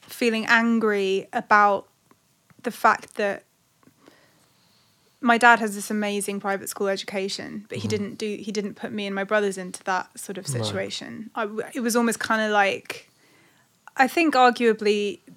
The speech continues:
Speaker 1: my mum and dad didn't think it was necessary and that,
Speaker 2: Mm-hmm.
Speaker 1: you know, <clears throat> public school was fine. Um, but, you know, I don't speak the same kind of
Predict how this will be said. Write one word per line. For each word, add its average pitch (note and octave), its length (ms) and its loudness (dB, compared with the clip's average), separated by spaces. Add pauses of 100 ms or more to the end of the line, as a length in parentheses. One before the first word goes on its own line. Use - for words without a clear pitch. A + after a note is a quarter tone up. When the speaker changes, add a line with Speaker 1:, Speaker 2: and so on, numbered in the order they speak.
(200)
Speaker 1:
my A3+ 120 0
mum G#3+ 180 0
and G#3+ 60 -4
dad G#3 240 0
didn't G#3+ 360 -6
think G#3 320 -4
it G#3+ 40 -8
was G#3 120 -10
necessary F#3 960 -6
and G#3+ 180 -2
that, G3+ 220 2
Speaker 2:
Mm-hmm. G#2+ 80 -4
Speaker 1:
you A3 80 -2
know, F#3+ 280 -4 (760)
<clears throat> - 40 -12
public G3+ 300 0
school G#3 240 0
was G3 160 0
fine. G3+ 500 2 (540)
Um, G#3+ 580 8
but, A#3+ 360 4
you C4 120 4
know, A#3+ 300 6
I A#3+ 140 6
don't A3+ 340 4
speak - 260 -6
the A3+ 60 -8
same G#3+ 320 -4
kind G#3 300 -2
of - 280 -10